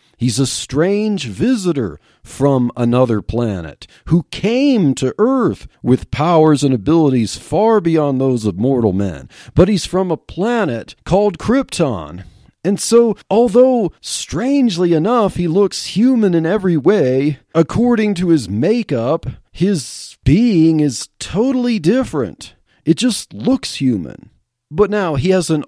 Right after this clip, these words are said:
alternate identity, that by the name of Clark Kent. Now, Clark Kent sounds like a human name, and is Clark Kent human? Let's ask that question.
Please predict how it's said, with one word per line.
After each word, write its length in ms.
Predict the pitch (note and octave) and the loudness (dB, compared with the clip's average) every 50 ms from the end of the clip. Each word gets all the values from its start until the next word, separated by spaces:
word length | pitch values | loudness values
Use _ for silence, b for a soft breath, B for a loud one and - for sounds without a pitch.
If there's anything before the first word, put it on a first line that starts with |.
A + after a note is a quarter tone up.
| _ - | _ -4
alternate 540 | E3 G3 G3+ G3 - F3+ E3+ E3+ D#3+ - | -2 -2 -2 0 0 0 0 0 0 -2
identity, 960 | - C#3+ C#3+ C3+ G2+ - C#3+ F#3+ A3+ A3+ F#3+ - C#3+ A2 A2+ F#2+ D2+ - - b b b b b b b b | 0 0 0 0 0 0 0 0 0 -2 -4 -6 -6 -6 -6 -6 -6 -8 -14 b b b b b b b b
that 360 | b B2+ D3+ G3+ G3+ - C#3+ | b 0 0 0 0 -2 -2
by 100 | D#3+ D#3+ | -2 0
the 140 | D#3 D#3 D3 | 0 0 2
name 280 | D3+ D#3+ D#3+ D#3 D3+ | 2 2 2 2 0
of 180 | C3+ A2+ - - _ _ | -2 -4 -6 -10 _ _
Clark 500 | - - - F3+ G#3+ A3+ G#3+ G3 - _ | -10 -6 -4 -2 -2 -2 -2 -4 -6 _
Kent. 680 | - - - G#3 B3+ C4 A#3 C#3 - - - - - _ _ _ _ _ _ _ _ - | -10 -6 -4 -2 -2 -2 -2 -4 -6 -8 -14 -20 -20 _ _ _ _ _ _ _ _ -4
Now, 200 | B2 A#2 A#2 - | -4 -4 -4 -4
Clark 500 | - B2+ C#3+ E3+ F#3 E3 C3+ - - - | -2 0 2 4 2 2 0 -4 -12 -12
Kent 380 | - - D3+ F#3+ A3 G3+ E3+ - | -6 -2 -2 0 0 -2 -4 -6
sounds 480 | - - - A#2+ B2 C#3+ D#3 D#3 D3 B2+ | -8 -6 -6 -4 -4 -2 -2 -4 -2 -2
like 180 | C#3 C#3 C3+ C3 | -2 -4 -2 -4
a 60 | A2+ | -6
human 520 | G#2+ - - - C#3+ G3 G3+ G3 F#3+ E3 C3+ | -8 -4 -2 -2 0 0 0 0 0 0 0
name, 600 | C3 C#3 G#3 C4 C#4 - C3 G#2+ E2 D#2+ E2+ - - | 0 0 0 -2 -2 -4 -4 -4 -6 -8 -10 -12 -10
and 360 | - G#2 A#2+ A#2+ A2+ G#2 F#2 - _ | -4 -2 0 0 0 0 -2 -6 _
is 460 | - A#2+ B2 A#2+ G#2 - - - - _ | -6 -4 -4 -4 -4 -6 -12 -16 -16 _
Clark 480 | - - C3 C#3+ E3 E3 D#3+ - _ _ | -10 -4 0 2 2 2 2 0 _ _
Kent 460 | - - - F#2+ F#2 A#2 E3+ G#3+ - | -16 -14 -12 -6 -4 -2 -2 -2 -4
human? 500 | - - G3 A3+ B3 C4 C4 E4+ G4 G4 | -4 -4 -2 -2 0 -2 -2 -2 -2 -4
Let's 240 | C#4+ G#3 G#3+ - B3+ | -4 -6 -4 -4 -4
ask 300 | B3+ C4 A#3+ A3 - - | -4 -2 -4 -6 -6 -4
that 280 | B3 C4 D4+ G4 - - | -4 -4 -4 -4 -6 -6
question. 640 | - D#3+ B2+ G#2+ G2+ - - - F#2+ E2+ C#2 - | -2 -2 0 0 -2 -4 -8 -10 -10 -10 -12 -14